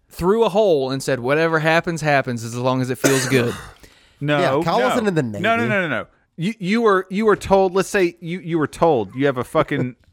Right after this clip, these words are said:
Speaker 3: <laughs>
Speaker 2: All right, you know what? I have a better. Can I, can I? Do you mind if I wipe the slate a little bit?
Speaker 1: Go ahead.
Speaker 2: Okay, this is
Speaker 3: Please
Speaker 2: the new,
Speaker 3: attempt.
Speaker 1: Just one corner.
Speaker 2: Yeah, this is the, yeah.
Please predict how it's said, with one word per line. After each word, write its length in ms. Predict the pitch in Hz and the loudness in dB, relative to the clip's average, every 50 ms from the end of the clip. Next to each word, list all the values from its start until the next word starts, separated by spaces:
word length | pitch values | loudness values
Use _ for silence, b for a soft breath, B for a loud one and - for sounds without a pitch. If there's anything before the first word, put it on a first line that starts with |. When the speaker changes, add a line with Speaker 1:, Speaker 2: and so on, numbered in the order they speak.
| _ _ _ _ _ b b b b b | _ _ _ _ _ b b b b b
Speaker 3:
<laughs> 840 | b b _ _ _ _ _ _ _ _ _ - - 202 202 196 - | b b _ _ _ _ _ _ _ _ _ -14 -12 -10 -10 -6 -2
Speaker 2:
All 80 | 208 226 | 0 0
right, 100 | 233 226 - | 0 0 -4
you 100 | 214 220 | -8 -4
know 80 | 226 226 | -2 -2
what? 160 | 233 - - | -2 0 0
I 60 | 185 | 0
have 100 | 196 190 | 2 2
a 80 | 180 165 | 2 2
better. 240 | 160 160 143 135 - - 196 190 | 2 2 2 2 0 -4 -10 -6
Can 120 | - 185 175 | -4 -4 -2
I, 100 | 170 156 | -4 -4
can 160 | - 170 165 | -4 -2 -2
I? 160 | 165 160 165 | 0 -2 -2
Do 240 | 160 _ - 147 143 | -4 _ -10 -8 -6
you 80 | 147 | -2
mind 180 | 156 156 160 160 | -2 -2 -2 -2
if 120 | 147 - | 0 0
I 160 | 165 151 143 139 | 2 2 2 0
wipe 480 | - 139 123 131 139 143 147 - _ - | -2 -4 0 2 2 2 2 0 _ -10
the 80 | 139 | -10
slate 300 | - - - 156 151 151 | -8 -4 -2 -2 0 0
a 40 | 160 | 0
little 160 | 160 160 160 | 0 -2 -2
bit? 380 | 151 165 170 - - - - - | -2 -2 -2 -2 -4 -6 -6 0
Speaker 1:
Go 140 | 123 131 117 | 4 4 4
ahead. 220 | 110 101 90 101 - - | 4 2 0 -2 -6 -8
Speaker 2:
Okay, 240 | 143 - 120 90 92 | -8 -6 -6 -8 -6
this 200 | 104 147 147 147 | -6 -6 -6 -6
is 140 | 170 143 - | -6 -2 2
Speaker 3:
Please 200 | - 240 262 226 | 4 6 6 6
Speaker 2:
the 40 | |
new, 40 | 220 208 | 4 4
Speaker 3:
attempt. 420 | - - 180 143 - - - - | 4 4 4 4 2 0 -4 0
Speaker 1:
Just 220 | 170 170 - - | 0 0 0 2
one 160 | 170 180 175 151 | 0 0 0 2
corner. 420 | - 160 143 120 110 76 69 - _ _ - | 2 2 2 2 2 -2 -6 -8 _ _ -6
Speaker 2:
Yeah, 100 | 135 151 - _ - | -6 -6 -6 _ -6
this 160 | 156 147 - | -6 -6 -6
is 100 | 185 151 | -4 -4
the, 180 | 165 160 - - _ - | -2 -2 -2 -4 _ -4
yeah. 180 | 127 110 - | -2 -2 -4